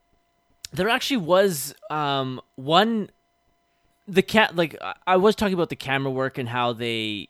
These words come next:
they use the practical effects and stuff like that. I love the creature design. Like, I really love the creature design. I love the practical effects. There actually was one moment where there was actually some great cinematography and camera movements. I don't know if you picked up on it,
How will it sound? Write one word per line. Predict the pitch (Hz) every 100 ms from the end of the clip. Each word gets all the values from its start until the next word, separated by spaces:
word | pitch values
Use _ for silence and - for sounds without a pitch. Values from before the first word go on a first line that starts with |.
| _
they | 123
use | 117 107
the | -
practical | 120 110 - 120
effects | 107 120 104 -
and | 110
stuff | 110 98
like | 107 -
that. | 104
I | 85 113
love | 117 123
the | 123
creature | - 131 - 117
design. | 117 110 107 107 104 98
Like, | 117
I | 135
really | 104 107 107
love | 101 92
the | -
creature | - 101 104
design. | 101 98 104 101 95 - - - - -
I | 117
love | 127 127
the | 131
practical | 120 117 -
effects. | 107 113 107 - - - _
There | 160 165
actually | 214 - 240
was | 143 165 160 117
one | 127 139 147 135
moment | 131 139 131 117 - - _ _
where | 135 127 131 123 120 117 110 - 120
there | 123 123
was | 127 117
actually | 117 117 135
some | - 120
great | 110 117 -
cinematography | 131 120 113 113 113 123
and | 113
camera | - 123 151 131
movements. | 107 104 92 113 - -
I | 156
don't | 185
know | 185
if | -
you | 143
picked | 151 -
up | 143 -
on | 123 113
it, | 107